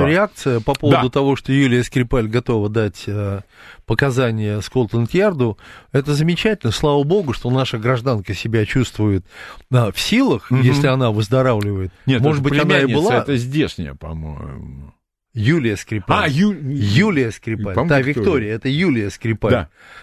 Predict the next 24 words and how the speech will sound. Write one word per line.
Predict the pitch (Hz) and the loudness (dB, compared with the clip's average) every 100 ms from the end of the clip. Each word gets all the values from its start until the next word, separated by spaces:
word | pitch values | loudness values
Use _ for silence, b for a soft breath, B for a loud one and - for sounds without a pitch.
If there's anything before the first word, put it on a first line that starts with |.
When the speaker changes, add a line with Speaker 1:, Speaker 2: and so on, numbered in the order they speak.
| B | B
Speaker 2:
Да, | 117 139 113 | 0 0 0
но | 160 175 | 0 0
я | 139 165 | 0 0
просто | 165 165 - | 0 -2 -2
хочу | 170 - 165 | -4 -2 -4
сказать | - 156 170 208 135 | -2 -2 0 -2 -4
для | 113 123 120 120 | -2 0 0 -2
всех | 104 - 120 - | -4 0 0 0
наших, | 127 110 110 101 - B B B 113 | 0 0 -2 -6 -10 B B B 0
а, | 113 110 113 | 2 4 0
экспертов, | - - 214 226 151 131 - - | -2 0 2 2 -2 -4 -6 -6
а, | 120 120 117 | -2 0 0
о | |
том, | 113 135 131 | 0 -2 -2
что | - - 135 123 - B B B | -4 0 0 0 -4 B B B
если | 104 160 190 - 143 | 0 0 0 0 -2
при | 113 147 170 | 2 2 2
этом | 156 127 123 | 0 -2 -2
не | 143 | 0
будут | 151 139 120 - | 0 0 0 0
присутствовать | 147 - 156 - 113 117 | 0 0 -2 -2 -2 -2
наши | 143 139 - | 0 -2 -4
консульские | 110 147 135 123 - - 107 | -4 -2 0 -2 -4 -2 -2
работники, | 104 117 240 226 147 - 110 | 0 0 0 -2 -6 -2 -4